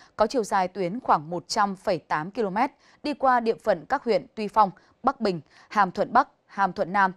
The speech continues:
của tỉnh Bình Thuận. Giai đoạn hoàn chỉnh thiết kế là đường cao tốc,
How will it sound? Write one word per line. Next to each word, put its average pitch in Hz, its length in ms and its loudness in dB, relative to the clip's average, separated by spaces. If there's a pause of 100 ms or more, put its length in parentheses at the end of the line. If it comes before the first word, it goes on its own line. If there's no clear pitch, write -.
(140)
của 208 100 -4
tỉnh 175 180 -8
Bình 165 120 -6
Thuận. 180 200 4 (580)
Giai 233 200 2
đoạn 190 200 2
hoàn 175 180 -6
chỉnh 170 200 -4
thiết - 180 -6
kế 196 300 -2 (220)
là 196 120 2
đường 190 160 -2
cao 190 140 -4
tốc, 294 240 -2